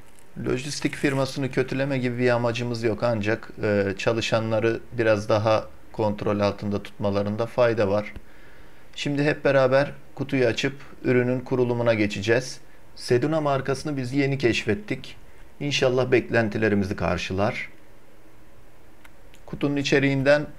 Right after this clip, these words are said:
metal ayak çıkıyor. Ayağın malzemesi oldukça kaliteli görünüyor. Oturma kısmı, sırt dayama kısmı, kolçaklar,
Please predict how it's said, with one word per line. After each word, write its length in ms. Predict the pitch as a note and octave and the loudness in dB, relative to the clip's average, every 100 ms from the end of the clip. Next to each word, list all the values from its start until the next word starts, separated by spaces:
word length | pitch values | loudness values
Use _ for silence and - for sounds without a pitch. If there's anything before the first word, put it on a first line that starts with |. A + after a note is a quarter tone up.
| - - | -12 2
metal 420 | C3 C3 C3+ C3 - - - - - - | 2 4 2 2 -4 -14 -16 -14 -14 -10
ayak 320 | B2+ B2 A#2+ | 0 2 2
çıkıyor. 560 | - - A#2 A#2 - - - - - - - - - - - - - - | 0 -2 2 2 2 -6 -12 -14 -16 -16 -16 -16 -14 -14 -14 -14 -8 2
Ayağın 340 | A#2 B2+ C3+ | 6 6 6
malzemesi 760 | C#3 C3+ C3 C3+ C3 C3 - C3+ - | 4 4 4 2 0 0 -2 -2 2
oldukça 480 | A#2+ A#2+ B2 B2+ | 2 2 -2 0
kaliteli 460 | B2 A#2+ G#2+ A2+ A2 | 2 2 2 0 0
görünüyor. 480 | G#2+ G2 G2+ A2 B2+ - | 0 0 0 0 -2 -2
Oturma 460 | A#2+ C3 B2 A#2+ | -2 0 0 0
kısmı, 480 | A#2+ A#2 - A2 A#2 - - | 0 -2 -2 -2 -2 -6 -12
sırt 360 | - C3 B2+ - | -2 -2 2 4
dayama 360 | A#2+ A#2+ A#2+ | 6 6 2
kısmı, 480 | A2 A2 - G#2+ G#2+ - - - - - - | 0 -2 -2 -4 -4 -6 -14 -16 -16 -16 -4
kolçaklar, 1040 | A#2+ A#2 A2 A#2+ A2+ A2+ G2 G#2 - - | 2 2 4 2 2 2 4 4 -2 -8